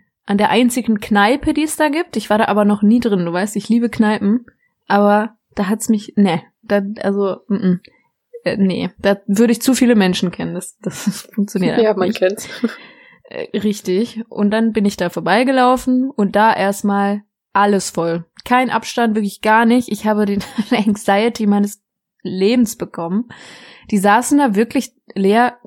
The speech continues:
Speaker 1: aufeinander drauf schon fast. Das Ding war randvoll. Natürlich keine Masken, weil du trinkst ein Bier und so. Das geht ja auch nicht. Da hab ich schon den ersten Schreck bekommen. Dann geh ich in diesen Döner. Auch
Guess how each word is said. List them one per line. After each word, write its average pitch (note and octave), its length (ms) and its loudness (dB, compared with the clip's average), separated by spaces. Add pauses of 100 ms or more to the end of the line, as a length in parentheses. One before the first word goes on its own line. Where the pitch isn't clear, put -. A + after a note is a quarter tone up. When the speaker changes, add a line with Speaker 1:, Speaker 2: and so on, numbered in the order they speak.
(280)
Speaker 1:
aufeinander A3 720 2
drauf F3 460 -2
schon F3 180 -10
fast. F3+ 240 -10
Das - 160 -8
Ding A#3 180 4
war G3 220 0
randvoll. G3 800 0 (640)
Natürlich B3+ 440 2
keine F3 240 0
Masken, F#3+ 500 2
weil F#3 240 2
du F#3+ 100 -6
trinkst G3 400 0
ein F3+ 40 2
Bier A#3+ 240 4
und E3+ 140 -4
so. F#3+ 380 0 (240)
Das - 160 -8
geht A#3 180 -2
ja D#3+ 220 0
auch C#3+ 60 -4
nicht. F#3 340 -4 (720)
Da G#3+ 180 2
hab A#3+ 100 2
ich A3+ 120 -2
schon A3+ 140 4
den G#3 140 2
ersten G#3 760 0
Schreck A3+ 380 -2
bekommen. C#4 480 0 (340)
Dann G3+ 140 2
geh B3+ 100 2
ich A3 100 2
in A#3 80 6
diesen G#3 240 2
Döner. A3+ 580 2 (960)
Auch G#3+ 220 2